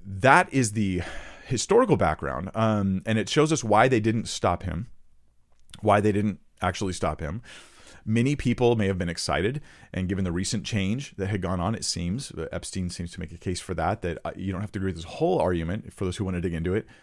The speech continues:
to understand that he has a case at least for this maybe being a more recent development, or at least getting a lot worse recently.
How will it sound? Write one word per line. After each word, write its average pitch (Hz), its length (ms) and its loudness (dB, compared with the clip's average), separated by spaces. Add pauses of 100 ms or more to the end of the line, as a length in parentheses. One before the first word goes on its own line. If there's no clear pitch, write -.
to - 100 -4
understand 98 480 0
that 80 100 -8
he 107 120 0
has 98 160 0
a 90 80 -2
case 90 240 -4
at 76 100 -4
least 90 280 -4
for 85 400 -2 (320)
this 104 280 -2 (200)
maybe 95 260 0
being 85 240 -2
a 78 80 -6
more 85 260 -6
recent 104 320 -4
development, 92 540 0
or 90 140 -2
at 78 80 -4
least 98 180 -6
getting 87 160 -4
a 82 60 -4
lot 71 120 -6
worse 85 280 -4
recently. - 400 -12